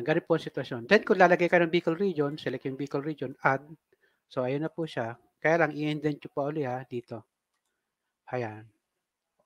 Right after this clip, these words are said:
Close natin. Nakita nyo po sa ating diagram.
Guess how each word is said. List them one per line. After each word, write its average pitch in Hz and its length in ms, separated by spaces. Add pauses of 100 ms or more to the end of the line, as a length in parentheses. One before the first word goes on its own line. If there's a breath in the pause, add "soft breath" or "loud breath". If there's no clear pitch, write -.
(120)
Close 156 240
natin. 117 480 (160)
Nakita 175 320
nyo 165 80
po 160 160
sa 135 420 (540 loud breath)
ating 131 320
diagram. 131 640